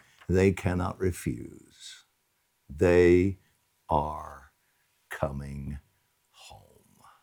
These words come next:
Amen. Well, again, portions of today's post taken from the book, The Pleasure of His Company,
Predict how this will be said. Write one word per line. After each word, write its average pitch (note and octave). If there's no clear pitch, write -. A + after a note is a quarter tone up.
Amen. -
Well, E2
again, D2+
portions D#2
of D#2
today's E2
post -
taken E2
from F2+
the D2
book, G#2
The -
Pleasure D2+
of -
His -
Company, A#2